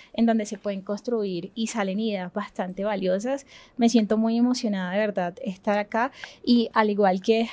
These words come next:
mi compañero Andrés, comparto ese trabajo por la educación. Llevo también ya diez años trabajando por la educación,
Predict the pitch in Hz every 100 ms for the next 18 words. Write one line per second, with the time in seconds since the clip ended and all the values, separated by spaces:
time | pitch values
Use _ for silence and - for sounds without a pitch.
0 | - 277 240 247 233 185 185 202 220 226
1 | - - 233 240 220 - 226 233 - -
2 | - - 226 214 240 220 196 202 208 226
3 | 233 214 - 208 233 285 - - 220 208
4 | 208 226 233 208 196 190 196 - - 220
5 | 214 220 220 220 226 - 226 214 190 190
6 | 185 208 220 220 214 185 - 180